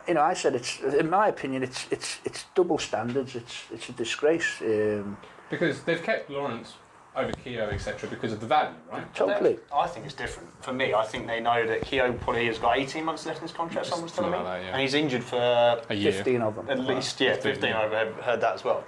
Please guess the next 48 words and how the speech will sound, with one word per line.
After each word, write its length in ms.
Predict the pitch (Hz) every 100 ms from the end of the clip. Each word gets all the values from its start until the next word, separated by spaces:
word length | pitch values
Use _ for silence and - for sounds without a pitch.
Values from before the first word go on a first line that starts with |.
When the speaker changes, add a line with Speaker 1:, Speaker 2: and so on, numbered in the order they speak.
| -
Speaker 3:
So 80 | 131
they 120 | 175
know 160 | 160 117
they're 200 | - 123
gonna 140 | 123 117
get 160 | 120
next 220 | 131 - -
to 60 |
nothing 240 | 123 120 120
out 160 | 110
of 80 | -
him, 80 | -
whereas 220 | 104 98
Lawrence 520 | 113 143 - - - - - - - - - -
Speaker 2:
Has 160 | 117 107
value. 320 | 175 95 92 -
Speaker 3:
is 140 | 139
probably 300 | - 143 123
their 180 | 120 117
best 260 | 147 147 -
player, 300 | 104 - 101
so 140 | -
you 60 | 113
think 120 | 135
if 80 | 117
they 80 | 123
get 160 | 120
promoted, 320 | - 123 117 120
he's 140 | 113
gonna 120 | 113
be 60 | 107
involved. 440 | 98 110 90 110 120
If 100 | 117
they 120 | 120
don't, 280 | 123 107 - 123
he's 160 | 117 110
worth 240 | 113 113
ten, 180 | 123 120
fifteen 380 | 120 - 123 147
million. 200 | 170 - - -
Speaker 2:
So, 380 | - 151 139 143 139 -
in, 200 | 143 143
in, 260 | 147 135 151
in, 240 | 139 131 135 -
yeah, 220 | 143 110 113 -
exactly. 400 | 147 170 147 -
Speaker 3:
No. 100 | 110
Speaker 2:
So, 240 | 117 120